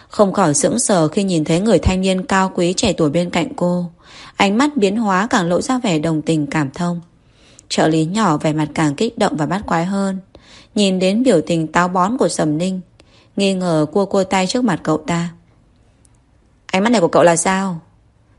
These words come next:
Thế nào mà còn thấy đồng tình? Người kia chính là Giang Thần đấy. Nếu nói Chu gia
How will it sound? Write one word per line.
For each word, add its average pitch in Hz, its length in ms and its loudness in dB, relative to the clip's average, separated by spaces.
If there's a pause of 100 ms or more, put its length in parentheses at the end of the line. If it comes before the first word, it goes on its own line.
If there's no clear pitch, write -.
(160)
Thế 180 160 6
nào 202 260 2
mà 170 100 0
còn 170 200 2
thấy 185 160 4
đồng 196 220 2
tình? 170 240 0 (800)
Người 175 240 6
kia 196 220 2
chính 196 220 -4
là 208 120 0
Giang 202 240 2
Thần 175 280 0
đấy. 240 220 -2 (680)
Nếu 175 160 6
nói 175 220 0
Chu 208 220 0
gia 196 500 0